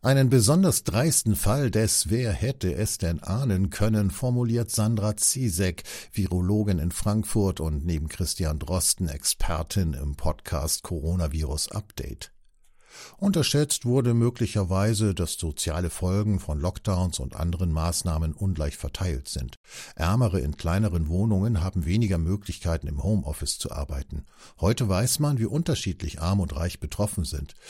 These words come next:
Das kann man als Lesson learned für kommende Pandemien mitnehmen. Interessant sind auch die Positionen der Modellierer. So wundert sich Dirk Brockmann, dass die Bürger stark auf Horrormodellierungen reagiert haben.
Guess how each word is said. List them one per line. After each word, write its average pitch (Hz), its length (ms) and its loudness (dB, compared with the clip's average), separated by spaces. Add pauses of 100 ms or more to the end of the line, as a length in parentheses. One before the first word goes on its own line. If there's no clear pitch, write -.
(220)
Das - 220 4
kann 180 100 4
man 165 180 6
als 135 380 0
Lesson 127 460 4
learned 120 420 4
für 78 400 -2
kommende 87 320 0
Pandemien 76 580 -2
mitnehmen. 85 540 -4 (1300)
Interessant 156 460 4
sind 147 180 4
auch 120 140 2
die 127 100 2
Positionen 120 760 4
der 98 200 4
Modellierer. 85 1080 0 (320)
So 87 320 -2
wundert 104 400 2
sich - 300 -2
Dirk 87 280 -2
Brockmann, 98 680 0
dass 90 160 -2
die 98 100 -2
Bürger 110 320 2
stark 127 600 0
auf - 400 0
Horrormodellierungen 90 1160 0
reagiert 90 680 -2
haben. 73 280 -10